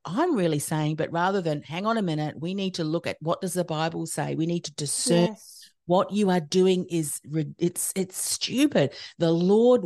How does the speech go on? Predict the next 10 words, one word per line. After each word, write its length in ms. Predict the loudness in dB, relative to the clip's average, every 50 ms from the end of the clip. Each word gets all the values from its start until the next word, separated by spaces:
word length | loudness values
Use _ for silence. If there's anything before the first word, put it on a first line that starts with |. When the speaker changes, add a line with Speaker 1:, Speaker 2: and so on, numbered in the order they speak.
| -2
Speaker 1:
will 180 | -4 -2 -2 -2
be, 340 | -2 -2 -2 -2 -2 -4 -4 -4
not 300 | -2 -2 -2 -4 -6 -6
be 120 | -6 -4
mocked," 600 | -4 -2 -2 -2 0 0 0 0 -2 -4 -6 -4
you 80 | -2 0
know? 240 | 2 2 2 2 0
So, 280 | 0 2 4 4 4 4
Speaker 2:
Mm. 440 | 2 -2 -8 -8 -10 -10 -10 -10 -6 -2
Speaker 1:
and 440 | 0 0 2 2 2 0 -2 -4